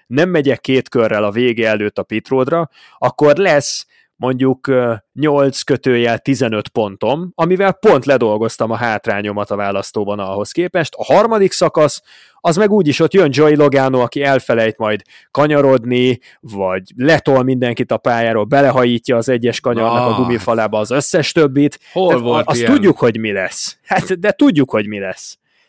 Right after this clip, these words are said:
Speaker 1: És ott szerintem simán jöhetnek azok a versenyzők, akiket most itt B kategóriás road menőnek gondolunk, teljes joggal, csak ez már nagyon nem arról szól, ami a klasszikus road erényeket domborítaná ki.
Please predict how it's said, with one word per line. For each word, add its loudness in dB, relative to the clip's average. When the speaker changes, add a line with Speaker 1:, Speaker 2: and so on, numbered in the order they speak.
Speaker 1:
És -4
ott 0
szerintem -2
simán 0
jöhetnek -2
azok -4
a -2
versenyzők, -2
akiket -4
most -6
itt -6
B 2
kategóriás -4
road -2
menőnek -8
gondolunk, 2
teljes -8
joggal, 0
csak -4
ez -2
már 0
nagyon 2
nem -2
arról 0
szól, -2
ami -4
a -4
klasszikus -6
road 0
erényeket -4
domborítaná -8
ki. -20